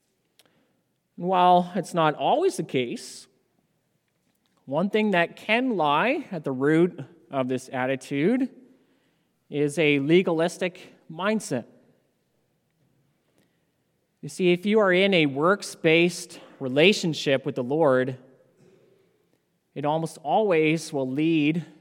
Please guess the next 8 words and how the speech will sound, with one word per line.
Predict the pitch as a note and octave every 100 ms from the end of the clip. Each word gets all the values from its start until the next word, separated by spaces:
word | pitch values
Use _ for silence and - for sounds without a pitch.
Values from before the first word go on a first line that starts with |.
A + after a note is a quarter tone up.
| _
to | D3+
some | - E3 E3 E3
form | D#3+ E3 E3
of | D3+
bitterness. | F3 G3+ G3 A#2+ - - - - _ _ _ _ _ _ _ _ _ _ _ _ _ _ _ _ -
That's | F3 -
because | A3+ B3+ A#3 G#3+
life | F3 E3 A#3+